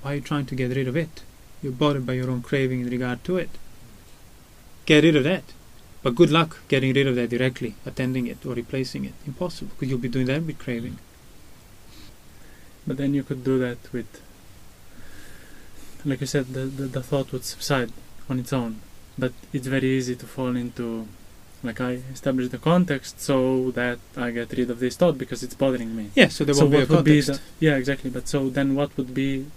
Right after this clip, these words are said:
Speaker 2: a better intention? Better
Speaker 1: Well, to recognize that you've been doing that and now s-, upgrade that as well. Establish the context in regard to that.
Speaker 2: Mm-hmm.
Speaker 1: You won't start perfectly. You will be wanting to get rid of the pain.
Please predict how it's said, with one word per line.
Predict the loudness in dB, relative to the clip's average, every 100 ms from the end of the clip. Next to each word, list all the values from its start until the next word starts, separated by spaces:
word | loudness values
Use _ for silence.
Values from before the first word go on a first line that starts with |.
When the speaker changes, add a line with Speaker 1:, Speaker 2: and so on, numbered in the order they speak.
| -10
Speaker 2:
a | -6
better | -2 -2 -2 -8 -8 -10 -12 -18 -20 -20 -20 -4
intention? | -2 0 0 -2 -10 -8
Better | -6 4
Speaker 1:
Well, | 8 10
to | 8 8
recognize | 6 6 2 2
that | 0 0
you've | -2
been | 0 0
doing | 0 0
that | 0 -2 -6 -16 -16 -6
and | -2
now | 0 -2
s-, | -4 -10 -6
upgrade | -4 0 0 0
that | -2 -6
as | -6
well. | -6 -6 -8
Establish | -4 -2 -2 -2
the | -4
context | -2 -4 -4 -4
in |
regard | -2 -2 -4
to | -6
that. | -8 -8 -12 -20 -20 -20 -20 -4
Speaker 2:
Mm-hmm. | -2 0 4
Speaker 1:
You | 8 10
won't | 8 4
start | 4 4 2 0
perfectly. | -2 -2 -2 0 2 0 -4 -16 -20 -10 4
You | 8
will | 10 10
be | 10
wanting | 8 6 2 2
to | 4
get | 4 4
rid | 2
of | 2
the | -2
pain. | -4 0 0 0